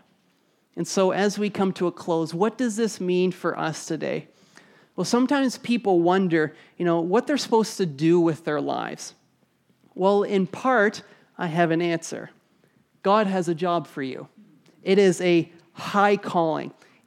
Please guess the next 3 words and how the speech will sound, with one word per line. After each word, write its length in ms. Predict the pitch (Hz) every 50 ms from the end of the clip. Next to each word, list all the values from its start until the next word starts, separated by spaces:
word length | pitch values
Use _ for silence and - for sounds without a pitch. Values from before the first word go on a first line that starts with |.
| _ -
eternally 1000 | 208 220 214 - - - - - - - 202 220 233 247 254 254 247 240 247 247
significant 1000 | 233 - - - 214 185 170 185 208 208 214 208 180 165 190 190 190 180 - -
work. 300 | 170 165 160 151 -